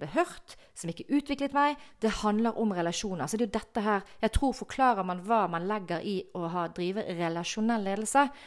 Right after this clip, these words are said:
så vil veldig mange av oss og, og de som lytter der ute vil kjenne seg igjen og si, «Ja, det stemmer.» For at veldig mange av de som slutter i en jobb, Anne Sofie, veldig mange, de oppgir faktisk dårlig ledelse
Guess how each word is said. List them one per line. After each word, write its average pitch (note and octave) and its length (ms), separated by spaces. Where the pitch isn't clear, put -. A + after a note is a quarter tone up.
så G#3+ 180
vil G3 80
veldig G3+ 240
mange G3+ 340
av D#3+ 300
oss - 240
og, E3+ 320
og F3 80
de F#3+ 80
som E3+ 160
lytter F3 240
der D#3+ 160
ute B3 160
vil F#3+ 80
kjenne F#3 320
seg F3+ 160
igjen F#3 160
og D#3+ 80
si, D#3+ 240
«Ja, E3+ 140
det F#3+ 80
stemmer.» D#3+ 400
For A#3+ 160
at G#3 160
veldig C4 320
mange A#3+ 240
av A3+ 80
de A#3 80
som F#3 160
slutter - 400
i G3+ 80
en G3+ 160
jobb, G3 160
Anne D#3+ 160
Sofie, D#3+ 400
veldig G3+ 640
mange, F3 300
de A#3+ 220
oppgir F#3 340
faktisk E3+ 680
dårlig F#3+ 460
ledelse E3+ 460